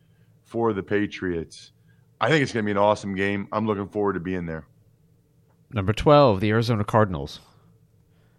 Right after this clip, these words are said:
Speaker 1: Kinda limping into the playoffs.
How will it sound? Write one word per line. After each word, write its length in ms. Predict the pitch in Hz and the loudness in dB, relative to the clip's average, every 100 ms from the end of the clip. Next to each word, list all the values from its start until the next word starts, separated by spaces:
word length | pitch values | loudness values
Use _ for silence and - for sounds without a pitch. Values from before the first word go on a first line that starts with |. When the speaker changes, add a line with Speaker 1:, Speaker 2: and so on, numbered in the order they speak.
| _ _ _ - _ _ _ _ | _ _ _ -20 _ _ _ _
Speaker 1:
Kinda 260 | - 180 220 | 2 4 6
limping 400 | 156 170 175 151 | 4 4 2 0
into 160 | 151 143 | 0 -2
the 100 | 113 | -4
playoffs. 800 | - 120 131 151 147 - - | 2 6 6 4 2 -14 -20